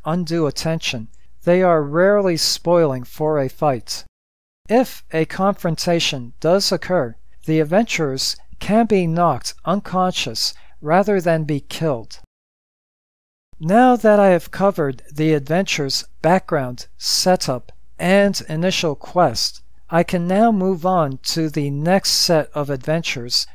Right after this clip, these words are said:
in the Waterdeep Dragon Heist adventure book. Thank you for watching. Hope this video has been informative and entertaining.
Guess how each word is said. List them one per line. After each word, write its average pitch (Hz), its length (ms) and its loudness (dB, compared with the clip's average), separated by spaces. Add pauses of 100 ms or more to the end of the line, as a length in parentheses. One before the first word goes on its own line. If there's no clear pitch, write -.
(200)
in 160 380 0 (200)
the 143 180 0
Waterdeep 196 720 0 (160)
Dragon 180 420 2
Heist 190 440 0 (120)
adventure 165 720 -2
book. 131 500 -2 (1400)
Thank - 360 0
you 262 100 0
for 233 160 -2
watching. 156 680 0 (420)
Hope 220 260 0
this 226 260 0
video 151 380 2
has 156 340 2
been 147 200 -4
informative 185 960 -2
and 170 460 0
entertaining. 151 800 -4